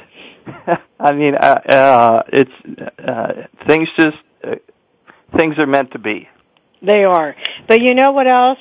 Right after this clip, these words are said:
Speaker 2: I have to say about that? You are a good person. Because just the fact that you had that whole appreciation and that you thought of things that way at such a young age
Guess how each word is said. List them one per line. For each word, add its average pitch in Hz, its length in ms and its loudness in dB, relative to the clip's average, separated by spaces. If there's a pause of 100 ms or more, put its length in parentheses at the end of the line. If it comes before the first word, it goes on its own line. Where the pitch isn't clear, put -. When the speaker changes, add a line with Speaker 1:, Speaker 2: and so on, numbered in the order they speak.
Speaker 2:
I 214 100 -6
have 214 220 -4
to 208 180 -10
say 202 140 0
about 185 300 -2
that? 175 240 -2 (460)
You 254 420 0
are 208 180 -2
a 190 60 -4
good 175 260 -8
person. 143 520 -12 (880)
Because 202 320 -2
just 277 260 0
the 247 100 -2
fact 214 380 -2
that 196 120 -4
you 190 140 -8
had 190 320 -2
that 185 260 0
whole 220 680 2 (360)
appreciation 202 1120 2
and 185 140 0
that 175 100 0
you 175 180 -4 (120)
thought 208 240 4
of 202 180 -2
things 208 300 -6
that 190 180 2
way 190 180 2
at 175 140 -4
such 196 180 0
a 202 40 -6
young 185 300 -2
age 175 300 0